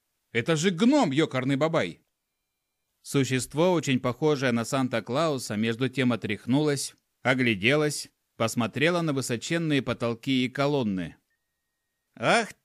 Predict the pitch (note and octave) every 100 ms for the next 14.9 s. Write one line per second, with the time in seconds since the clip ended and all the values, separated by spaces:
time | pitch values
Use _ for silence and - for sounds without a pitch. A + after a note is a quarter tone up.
0 | _ A#3 A3 - G#3 G#3+ F#3+ A3 G3 -
1 | F#3+ G#3 G#3+ G#3 G#3 F3+ - E3 F3 B3+
2 | B3 A#3+ B3 B3 B3 C#4 C#4 C4+ F#3 B2
3 | F2+ - _ _ _ - G#2 B2+ C#3 B2+
4 | A#2+ A#2 B2 A2 A#2 A2 - E3 F3+ F3
5 | C#3+ E3 F3 E3 B2 G2+ D#2+ D2 - _
6 | _ _ _ _ _ _ G#2+ A#2+ - A#3+
7 | B3+ B3 B3+ A#3 A3 G#3+ A3+ G3+ D#3 -
8 | B2 F#2 - _ _ A2 A#2 F3 - D#3+
9 | D3+ F3 E3 D3 A#2+ A2+ F2 D2+ _ _
10 | _ _ _ _ _ _ _ _ _ _
11 | G#2 A#2 B2 A2+ - C3 B2 C3 C#3+ D3
12 | C#3 F#2+ E2 - - _ _ _ - B2+
13 | C3 D#3 D#3+ C3+ C3+ B2+ A#2+ - D3 D#3
14 | D3+ - C3 C#3+ E3 D3 F#2+ E2 -